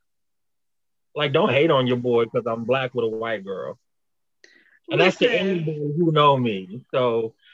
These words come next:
Speaker 1: it's like, I, it, it's been a few things that have popped up here and there, but, like, real talk, this ain't my first rodeo with this. I've dated other white girls. So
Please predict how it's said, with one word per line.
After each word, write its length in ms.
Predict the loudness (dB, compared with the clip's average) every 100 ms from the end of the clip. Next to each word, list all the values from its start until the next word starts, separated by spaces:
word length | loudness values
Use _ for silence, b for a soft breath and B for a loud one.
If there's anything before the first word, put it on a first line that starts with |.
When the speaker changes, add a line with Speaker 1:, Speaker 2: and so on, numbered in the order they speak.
| B B _
Speaker 1:
it's 120 | -4
like, 220 | 0 0 2
I, 140 | 2
it, 420 | 2 2 0 -2
it's 280 | 0 0 2
been 160 | 2 0
a 60 |
few 180 | 0 -6
things 240 | -4 -4 -2
that 80 | -4
have 120 | -4
popped 280 | -6 -6 -6
up 140 | -6
here 200 | -4 -4
and 120 | -4
there, 240 | -4 -4 -4
but, 340 | -2 -2 -4 _ _ _ _ _
like, 160 | -6 0
real 180 | 0 0
talk, 380 | -4 -4 -6 -10 _ _ _ _
this 180 | -6 -4
ain't 140 | -2 -2
my 160 | -2
first 240 | 0 -2 0
rodeo 420 | -2 -2 -2 -4
with 180 | -4 -8
this. 280 | -12 -12 -16 -20 _ _ _
I've 140 | -10 0
dated 240 | 2 4
other 180 | 4 4
white 300 | 2 2 0
girls. 360 | -2 -4 -8 -16 _ _ _ _ _ _ _ _
So 300 | 4 6